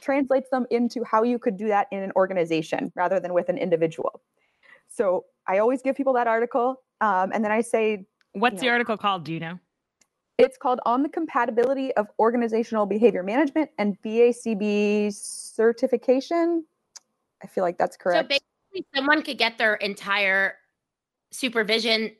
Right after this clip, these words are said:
Speaker 3: doing O B M.
Speaker 1: Yeah, and I actually have several students who, who do have that experience. They've already been in R B T for a long time. They've worked in autism field, um, when, when they come to get their master's, and so they wanna try something different. So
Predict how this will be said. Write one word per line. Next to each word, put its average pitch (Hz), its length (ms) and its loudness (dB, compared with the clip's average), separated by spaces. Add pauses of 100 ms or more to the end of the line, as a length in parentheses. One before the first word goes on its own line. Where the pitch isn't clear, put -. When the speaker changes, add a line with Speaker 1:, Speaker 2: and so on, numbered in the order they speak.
(1200)
Speaker 3:
doing 233 280 0
O 202 120 -2
B 202 160 0
M. 185 280 -2 (800)
Speaker 1:
Yeah, 226 380 2
and 240 100 0
I 240 60 -2
actually 285 440 0
have 269 280 0
several 262 260 0
students 254 440 -2
who, 226 160 0 (260)
who 226 500 0
do 254 200 2
have 220 160 0
that 180 100 2
experience. 165 540 -2
They've 196 260 0
already 208 240 2
been 240 160 0
in 254 60 -2
R 247 120 0
B 247 140 -2
T 254 180 -4
for 240 140 2
a 233 60 4
long 233 180 0
time. 214 440 0
They've 175 140 -2
worked 220 400 -2
in 214 380 0
autism 202 400 0
field, 196 360 0 (520)
um, 170 240 0
when, 185 240 4
when 185 220 -2
they 175 100 4
come 190 220 -4
to 208 80 -2
get 190 100 2
their 185 100 0
master's, 208 640 -2 (260)
and 208 100 0
so 202 100 -2
they 196 80 2
wanna 208 160 2
try 214 160 0
something 190 320 -4
different. 180 420 4
So 175 420 0